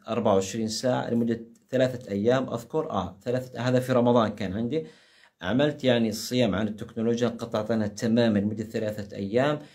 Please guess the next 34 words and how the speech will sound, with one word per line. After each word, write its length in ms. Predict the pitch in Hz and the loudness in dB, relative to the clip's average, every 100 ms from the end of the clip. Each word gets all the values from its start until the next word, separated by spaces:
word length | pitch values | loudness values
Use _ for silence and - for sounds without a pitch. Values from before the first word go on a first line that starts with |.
| - _ - | -20 _ -6
آه، 200 | 110 110 | -2 0
ذهبت 420 | 107 120 151 - | 0 0 0 -2
إلى 280 | - 127 120 | -2 2 4
مكان، 480 | 113 110 131 120 - 113 | 2 0 0 0 -2 -4
آه، 180 | 107 | -2
بحر 400 | 104 123 - 104 | 0 0 0 -4
هيك 380 | 110 117 131 - | -2 0 -2 0
يعني 460 | 117 113 127 135 123 | 0 0 -2 -4 -4
جو 320 | 104 113 104 | 0 2 4
رائع 260 | 120 120 110 | 4 2 0
ومثالي. 680 | 104 101 101 135 156 190 - - - - _ - | -2 -2 -2 -2 0 -2 -8 -16 -20 -20 _ -8
آه، 220 | 113 113 123 | -4 -2 -2
وبدأت 640 | 113 123 127 196 214 - - | 2 4 4 4 2 -6 -8
أفكر 540 | 151 185 180 - 139 - | -2 -2 -2 -8 -10 -4
أنا، 280 | 131 113 107 | 0 0 -2
هل 320 | 113 135 175 | -6 -4 -2
أنا 180 | - 143 | -2 -2
ماشي 260 | 135 127 120 | -2 -2 -6
صح؟ 440 | - 127 - - _ _ _ | -6 -6 -8 -18 _ _ _
هل 260 | - 147 165 | -8 -4 -2
أنا 260 | 147 135 107 | -2 -2 -2
بحقق 400 | - 131 127 - | -4 -8 -10 -10
هدفي 360 | 113 113 120 117 | -8 -6 -6 -6
صح؟ 280 | - 127 127 - _ _ _ | -4 -6 -6 -18 _ _ _
هل 180 | 127 160 | -2 0
أنا 180 | 156 147 | 2 2
ماشي 260 | 147 147 | 0 -2
على 140 | 120 127 | -2 -2
الأكشن 460 | 131 127 - 120 | -2 -4 -4 -6
بلان 240 | 117 123 117 | -4 0 0
اللي 100 | - | 0
أنا 100 | 117 | 0
وضعته 340 | 113 120 117 | 2 0 0
لنفسي؟ 280 | 117 - | -6 -6